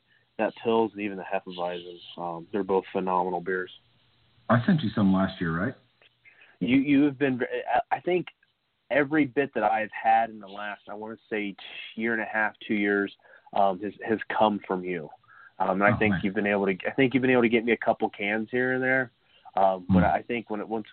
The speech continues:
Speaker 1: once we get a little closer into those warmer weather months, I'm gonna need to find, uh, and if it's a plane ticket, then it is what it is. But I'm gonna need to find, uh, you know,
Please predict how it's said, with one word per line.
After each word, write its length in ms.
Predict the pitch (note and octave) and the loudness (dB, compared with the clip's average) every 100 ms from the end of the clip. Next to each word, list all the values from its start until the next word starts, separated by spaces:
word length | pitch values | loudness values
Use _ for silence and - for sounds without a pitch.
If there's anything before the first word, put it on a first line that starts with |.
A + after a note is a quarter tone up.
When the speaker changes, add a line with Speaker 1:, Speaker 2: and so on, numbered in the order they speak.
| - | -4
Speaker 1:
once 180 | B2 C3 | -2 2
we 100 | A#2 | 2
get 160 | A#2+ | 4
a 60 | A#2 | 4
little 180 | A#2 G#2+ | 4 2
closer 460 | - A2+ A2+ - | 0 -2 -2 -4
into 200 | G#2+ G2+ | -6 -2
those 180 | A2 G2 | -4 -4
warmer 300 | G#2 G#2+ G#2 | -4 -4 -2
weather 340 | G2+ G#2 G#2+ G#2+ | -2 -2 -2 -4
months, 300 | G#2+ A2 _ - _ - _ _ | -6 -8 _ -20 _ -20 _ _
I'm 120 | G#2 A2+ | -6 -2
gonna 120 | A2 | -2
need 120 | G#2 | -2
to 80 | F#2+ - | -6 -2
find, 400 | G2+ G2 F#2+ F#2 | 0 2 0 0
uh, 280 | F#2 F2+ F2+ - _ _ _ | 2 4 2 -4 _ _ _
and 100 | G#2 | -4
if 220 | G2 F2+ - | -2 -2 -4
it's 100 | G#2 | -6
a 40 | |
plane 280 | - G#2 G2+ - | -4 0 0 2
ticket, 280 | G2 G2 F#2 | 2 2 -2
then 160 | F#2 | -2
it 60 | G2 | -2
is 100 | F#2+ | 0
what 160 | F2+ | 0
it 120 | G2+ F#2 | 2 -2
is. 80 | E2+ | -2
But 160 | E2+ - - - | -6 -6 -16 -6
I'm 140 | A2 A#2+ | -2 0
gonna 140 | C3 | 4
need 160 | A#2 G#2 | 4 4
to 80 | - | 2
find, 440 | G#2+ G2+ F#2+ F#2 F#2 | 4 4 2 0 0
uh, 280 | F2 E2+ F2 | 2 0 -2
you 60 | G2 | -6
know, 160 | F2+ | -8